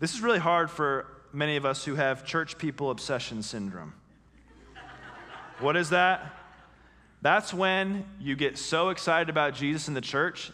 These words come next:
that you stop hanging out with all of your non-Christian, non-church friends, and you spend all of your time in church classes, church community groups, church events, Sunday mornings,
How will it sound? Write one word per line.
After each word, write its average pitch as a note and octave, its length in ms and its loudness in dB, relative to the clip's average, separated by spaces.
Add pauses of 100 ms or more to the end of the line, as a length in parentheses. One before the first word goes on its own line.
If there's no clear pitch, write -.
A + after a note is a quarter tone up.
(140)
that C3 360 2 (500)
you B2+ 340 -2
stop F3 520 2
hanging F3+ 300 0
out C#3+ 260 2
with A#2+ 160 -4
all D3+ 260 4
of F3+ 60 -2
your E3 100 0
non-Christian, D3 720 -2
non-church C3 540 0
friends, A#2+ 420 -2
and G#2+ 120 -6
you A2 80 -4
spend A2 420 -4
all F3+ 260 4
of E3+ 80 -2
your D#3 100 0
time C3+ 480 0 (220)
in F#2 140 -8
church D#3+ 320 0
classes, D3 560 0
church D#3 340 -2
community C#3 440 -4
groups, B2+ 280 -4
church D3 320 -2
events, B2+ 380 -2
Sunday C#3 320 -2
mornings, B2+ 560 -2